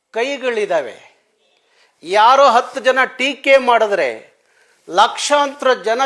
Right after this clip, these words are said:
ಜೈಕಾರ ಹಾಕೋರು ಇರುವಾಗ ನೀವ್ಯಾರ್ರಿ ಕಿತ್ತೋದವ್ರು ನೀವೆಲ್ಲ? ಹಾ, ಯಾರ್ರಿ ನೀವೆಲ್ಲ? ಯಾಕ್ರಿ ಇಂಥದ್ದು ಮಾಡ್ತೀರಿ? ಏನಾದ್ರು ಒಳ್ಳೆ ಕೆಲಸ ಮಾಡ್ರಿ,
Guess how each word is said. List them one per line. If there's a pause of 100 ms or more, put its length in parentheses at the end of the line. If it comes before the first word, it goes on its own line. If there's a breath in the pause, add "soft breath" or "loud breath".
(140)
ಜೈಕಾರ
ಹಾಕೋರು
ಇರುವಾಗ (640 loud breath)
ನೀವ್ಯಾರ್ರಿ
ಕಿತ್ತೋದವ್ರು
ನೀವೆಲ್ಲ? (480)
ಹಾ, (840)
ಯಾರ್ರಿ
ನೀವೆಲ್ಲ? (840)
ಯಾಕ್ರಿ
ಇಂಥದ್ದು
ಮಾಡ್ತೀರಿ?
ಏನಾದ್ರು
ಒಳ್ಳೆ (100)
ಕೆಲಸ (140)
ಮಾಡ್ರಿ,